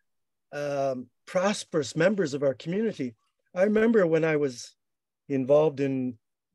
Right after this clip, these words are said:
befriending some Syrian refugees through the Catholic Immigration Center. And the, the job was to befriend folks that, 'cause they had government sponsorship. They didn't need economics. They needed a, a network of friendship.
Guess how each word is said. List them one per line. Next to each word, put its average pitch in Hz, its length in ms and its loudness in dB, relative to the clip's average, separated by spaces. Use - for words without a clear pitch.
befriending 156 580 0
some 123 220 -8
Syrian 151 440 -4
refugees 131 760 -4
through 143 140 -8
the 135 60 -6
Catholic 156 420 -8
Immigration 135 480 -6
Center. 117 400 -10
And 147 520 0
the, 156 100 -2
the 151 180 -6
job 190 360 2
was 190 220 2
to 185 120 -8
befriend 160 640 0
folks 139 540 0
that, 131 180 -6
'cause 143 140 -2
they 160 100 2
had 165 120 -2
government 170 340 2
sponsorship. 147 520 -10
They 165 120 -6
didn't 202 280 2
need 175 220 -6
economics. 151 720 -6
They 160 120 0
needed 196 360 0
a, 180 120 0
a - 60 -8
network 180 380 0
of 127 100 -8
friendship. - 640 -4